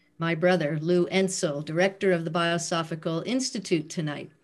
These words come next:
And as many of you know, Lou and I have been working closely together over many years,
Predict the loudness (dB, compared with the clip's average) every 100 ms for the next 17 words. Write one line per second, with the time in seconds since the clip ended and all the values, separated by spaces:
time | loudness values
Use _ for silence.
0 | _ _ _ -20 _ -4 0 2 2 4
1 | 4 4 2 2 0 0 2 4 4 4
2 | 4 6 4 0 -2 0 2 2 2 0
3 | 0 0 0 0 0 0 0 -6 -2 2
4 | 2 2 0 0 0 -4 -2 -2 -2 -4
5 | 0 0 0 -2 -2 -2 0 2 2 0
6 | 0 -4 -4 -6 -8